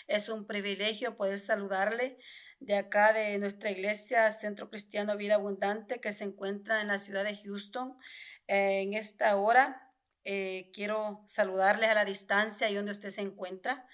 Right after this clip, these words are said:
y decirle, pues, que tengo un día muy bendecido. Y hoy quiero compartir una porción de la palabra del Señor que se encuentra en el libro de Josué, capítulo uno, versículo ocho y nu-, y nueve.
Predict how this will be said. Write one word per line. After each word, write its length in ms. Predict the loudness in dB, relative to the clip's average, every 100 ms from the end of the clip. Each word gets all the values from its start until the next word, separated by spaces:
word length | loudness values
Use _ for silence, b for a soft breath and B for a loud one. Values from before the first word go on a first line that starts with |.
| B B B B
y 440 | -8 -4 -2 -2 -4
decirle, 500 | -2 -2 -2 -2 -4
pues, 240 | -2 -6
que 140 | -4 -6
tengo 260 | -4 -2
un 120 | -4
día 440 | -4 2 2 2 -6
muy 200 | -8 -6
bendecido. 840 | -2 -4 -2 -2 -4 -4 -6 -6 _ B B B B B
Y 80 | -4
hoy 100 | -4
quiero 300 | 0 2 4
compartir 680 | 4 4 2 2 -4 -8 -4
una 240 | -2 0
porción 380 | -2 -4 -4 0
de 80 | 2
la 160 | 2
palabra 300 | 2 2 2
del 100 | 0
Señor 420 | -2 -6 -2 -2 -4
que 140 | -6
se 100 | -6
encuentra 720 | -8 -6 -6 -6 -4 0 0
en 100 | 0
el 120 | -4
libro 200 | -4 -6
de 120 | -6 -6
Josué, 560 | -6 -8 -4 -4 -2
capítulo 580 | -2 -2 -4 -8 -8 -6
uno, 540 | -6 -8 -8 -10 -12 B B B B
versículo 1040 | -2 0 0 -2 -6 -8 -6 -4 -2 -4 -6
ocho 760 | 0 0 0 -4 -2 -4 -8 -16 _
y 180 | -10
nu-, 280 | -6 -6 -6
y 120 | -12 -6
nueve. 500 | 0 0 -2 -10